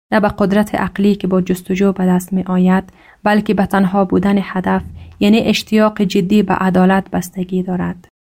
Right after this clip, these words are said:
کتاب مقدس هرگز نباید بدون دعا مطالعه شود. روح القدس به تنهایی می‌تواند باعث شود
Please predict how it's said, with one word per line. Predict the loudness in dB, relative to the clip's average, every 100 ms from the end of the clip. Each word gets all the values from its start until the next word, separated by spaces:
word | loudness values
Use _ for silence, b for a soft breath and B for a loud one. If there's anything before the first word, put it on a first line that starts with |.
| _ _ _ _ _ _ -4
کتاب | 0 2 4
مقدس | 4 2 -2 0 0 0
هرگز | -2 0 0 2
نباید | 2 4 2 0
بدون | 0 4 4
دعا | 2 0 2
مطالعه | 2 0 -2 -2 -4
شود. | -6 -6 -6 -8 -12 _ _ _ _
روح | 2 2
القدس | 2 0 0 0 0
به | -4
تنهایی | 0 -2 0 2 4
می‌تواند | 2 0 0 0 2 0 -2
باعث | -4 -4 -4
شود | -6 -2 -4